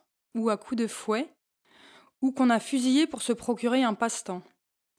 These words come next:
ni de ces infortunés que des scélérats ont torturés en leur sillonnant le corps avec des torches enflammées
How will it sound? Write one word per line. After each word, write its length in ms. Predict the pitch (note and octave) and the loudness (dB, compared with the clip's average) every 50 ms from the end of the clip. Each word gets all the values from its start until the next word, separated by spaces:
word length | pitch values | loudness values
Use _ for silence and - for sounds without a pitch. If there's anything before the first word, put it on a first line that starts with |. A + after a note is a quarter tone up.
| - - | -8 -2
ni 220 | G#3+ G#3 A#3+ C#4+ C4+ | 2 4 4 4 4
de 100 | C4+ A#3+ | 2 0
ces 260 | - - A#3 G#3 A3 | -2 -2 -2 0 0
infortunés 640 | A#3+ A#3 - B3+ A3+ - - - B3 A#3+ B3 C4+ C#4+ | 0 0 -2 -4 -4 -2 0 2 2 4 4 2 0
que 100 | C4+ A#3 | 0 -2
des 140 | F#3+ G#3 G3+ | -4 -4 -4
scélérats 480 | - - B3+ A#3+ A#3+ A3+ A3 B3 B3+ | -2 0 0 2 2 2 2 2 2
ont 100 | A#3+ A3 | 2 0
torturés 560 | F#3+ - B3 A#3 - - - A#3 A#3 A#3+ C4 C4 | 0 -2 -2 -2 -4 -4 -2 0 0 2 2 2
en 100 | A3+ G3+ | 0 0
leur 160 | G3 F#3+ - | -2 -4 -6
sillonnant 480 | - - - - B3 A#3+ A#3+ A#3+ A#3+ | -8 -8 -4 -2 0 2 2 2 2
le 120 | A#3 G#3+ G3+ | 2 0 -2
corps 340 | G#3 - A3+ A3+ A#3+ B3+ A#3+ | -2 -2 -2 0 2 2 0
avec 260 | A3 F#3 F#3+ F#3 F#3 | 0 0 -2 -4 -6
des 140 | E3+ F#3+ - | -8 -10 -6
torches 380 | _ - B3 A#3+ - - - G#3 F#3+ | _ -2 -2 -2 -4 -6 -6 -6 -4
enflammées 580 | D3 G2+ - - G#3 - F#3 F#3 G3+ B3+ - | -4 -6 -6 -6 -6 -4 -4 -4 -4 -6 -6